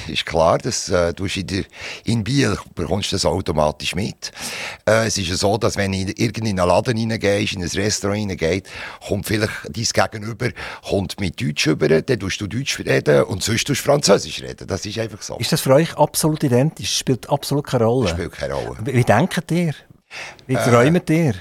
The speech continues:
Speaker 1: ich,
Speaker 2: Deutsch oder Französisch?
Speaker 1: ich, ich schon Deutsch. <laughs> Ich selber persönlich,
Speaker 2: Deutsch.
Speaker 1: ja.
Speaker 2: Daheim, äh, wo, wo der Kind war, hat er,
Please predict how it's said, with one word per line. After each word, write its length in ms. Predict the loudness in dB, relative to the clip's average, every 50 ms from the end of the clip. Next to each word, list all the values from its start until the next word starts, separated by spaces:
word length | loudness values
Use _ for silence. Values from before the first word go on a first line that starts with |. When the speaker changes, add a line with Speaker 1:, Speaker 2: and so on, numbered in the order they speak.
| -8 -20 _ _
Speaker 1:
ich, 140 | -16 -14 -4
Speaker 2:
Deutsch 300 | 2 2 4 4 4 0
oder 120 | 0 0 0
Französisch? 400 | 0 0 0 2 0 0 0 0
Speaker 1:
ich, 60 | 0
ich 60 | -2 -2
schon 160 | -2 -4 -4
Deutsch. 380 | -6 -10 -12 -6 -2 -2 0 0 0
<laughs> 80 | -2 0
Ich 240 | -2 -2 -2 -2 0
selber 300 | 2 2 2 0 0 -6 -16 -12 -6
persönlich, 380 | -2 2 4 4 4 2 -2 -8
Speaker 2:
Deutsch. 160 | -8 -8 -4
Speaker 1:
ja. 80 | 0
Speaker 2:
Daheim, 420 | 2 4 6 6 6 4 4 4 2
äh, 240 | 2 2 0 0 -4 -6 -12 -14 -12 -12 -12 -12 -10 -6
wo, 140 | -6 -6 -6
wo 160 | -2 0 0 0
der 140 | 0 -2 -8 -8 -12 -14 -14 -14 -10 -4
Kind 280 | 0 2 2 2 0
war, 380 | -2 -4 -4 -2 0 0 2 2
hat 240 | 2 0 -2 -2 -4
er, 100 | -2